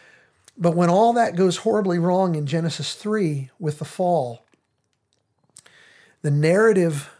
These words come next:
flows from there to the call of Abraham, but, but way beyond that even, past the Exodus to the tabernacle, because the whole point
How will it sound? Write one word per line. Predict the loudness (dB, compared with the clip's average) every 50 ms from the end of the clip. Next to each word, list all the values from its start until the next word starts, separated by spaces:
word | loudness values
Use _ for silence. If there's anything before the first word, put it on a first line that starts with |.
| _ _ _ _
flows | _ -14 -8 -4 0 2 4 4 4 2 0 -2 -6
from | -6 -6 -4 -2 -2 -2 -2
there | -4 -4 -4 -6 -6 -6 -8 -8 -12 _ _ _ _ _ _ _ _ _ _ _ _ _ _ _
to | -6 -4
the | -4 -2
call | -2 0 0 2 2 2
of | 2
Abraham, | 0 0 0 0 -2 -2 -2 -4 -6 -8 -12 -16 -20 _ _ _ _ -4
but, | -4 -4 -4 -6 -14 -10 -6
but | -6 -6 -6 -6
way | -8 -4 0 2 2 4 2
beyond | 2 0 -2 -2 -2 -2 -2 -2
that | -2 -2 -2 -2 -4 -4 -4
even, | -2 -2 -2 -2 -4 -6 -10 -10 -14 _ _ _ _ _ _ _ _ _ -12
past | -6 -2 -2 -2 -2 -4 -6
the | -4 -2 0 0
Exodus | 0 0 -2 -6 -8 -10 -10 -10 -12 -14 -16 -18 -20 _ _ _ _ _ _ _
to | -12 -10
the | -8 -8
tabernacle, | -4 -2 0 0 0 0 -2 -6 -8 -12 -14 -14 -12
because | -12 -10 -8 -6 -6 -6 -8
the | -10
whole | -10 -8 -6 -6 -6 -6
point | -8 -6 -2 0 2 2 2 0 -2